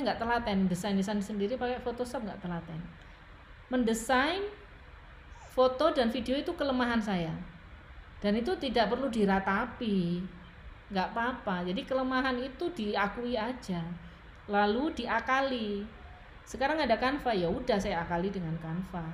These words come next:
Nanti kalau saya punya duit banyak, saya hire desainer gitu. Skillku apa? Ngajar. Skillku membuat strategi pembelajaran,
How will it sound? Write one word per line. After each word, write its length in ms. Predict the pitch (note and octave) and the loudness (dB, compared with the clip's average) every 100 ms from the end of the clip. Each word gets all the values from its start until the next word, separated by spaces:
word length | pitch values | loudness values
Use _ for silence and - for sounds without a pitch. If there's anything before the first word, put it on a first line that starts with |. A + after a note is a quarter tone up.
| - | -6
Nanti 320 | D#3 B3 D#4+ | -4 -2 0
kalau 160 | C4 A#3+ | 2 2
saya 220 | A#3 A#3 | 2 0
punya 240 | A3 A3 G#3 F#3 | 0 0 -4 0
duit 240 | F#3 F3+ | 2 2
banyak, 400 | F#3 D#3 E3+ A#3+ | 0 -2 -2 -2
saya 320 | G3+ G3 G#3 | -2 -2 0
hire 560 | F3 D#3+ F#3 B3+ E3+ E3+ E3+ | 0 0 2 0 0 -2 -4
desainer 480 | D#3+ E3+ D#3+ E3 D#3+ E3+ - | -8 -8 -8 -6 -6 -10 -14
gitu. 320 | - F3+ E3 - - - - - - - - - | -12 -8 -8 -10 -18 -20 -20 -16 -16 -16 -16 -14
Skillku 400 | - C#4+ D4+ E4 | -4 0 0 2
apa? 480 | C#4 C4+ B3+ A#3 F#3+ | 4 2 2 0 4
Ngajar. 480 | F#3+ F#3+ F3+ E3 | 4 2 0 -2
Skillku 640 | F3+ - G#3+ A#3+ B3 D#4+ F4+ | -4 -6 0 0 2 0 0
membuat 560 | C4+ A3+ A3+ G3+ C4 | 0 0 2 4 4
strategi 480 | - A3+ G3+ G#3 G3+ | 2 0 0 0 0
pembelajaran, 880 | C4 A#3 F#3 F3 F3 F3 F3+ F3 | 0 0 2 0 0 0 0 -2